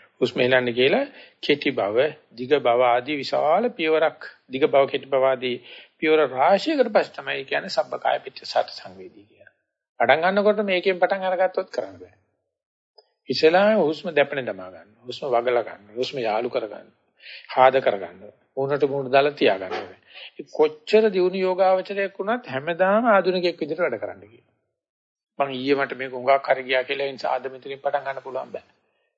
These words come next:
හැමදාම අපි මේ බිග්ිනර්ස් මයින්ඩ්. ආධුනික හිතක් කරන කටයුතු කෙරුවොත් ඒ, ඒක තමයි පටලවා ගන්නවා කියලා කියන්නේ. මේ උපක්-, උපදේශ දෙනකොට, අ, තුන කියලා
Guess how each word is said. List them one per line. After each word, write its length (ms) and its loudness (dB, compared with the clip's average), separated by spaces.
හැමදාම 440 0
අපි 260 0
මේ 300 -10
බිග්ිනර්ස් 460 -2
මයින්ඩ්. 300 -12
ආධුනික 380 2
හිතක් 280 2
කරන 200 -2
කටයුතු 320 -2
කෙරුවොත් 380 2
ඒ, 540 -6
ඒක 220 2
තමයි 280 2
පටලවා 400 4
ගන්නවා 340 -2
කියලා 220 -12
කියන්නේ. 260 -18
මේ 140 -14
උපක්-, 320 -4
උපදේශ 360 0
දෙනකොට, 440 4
අ, 120 2
තුන 260 -2
කියලා 460 4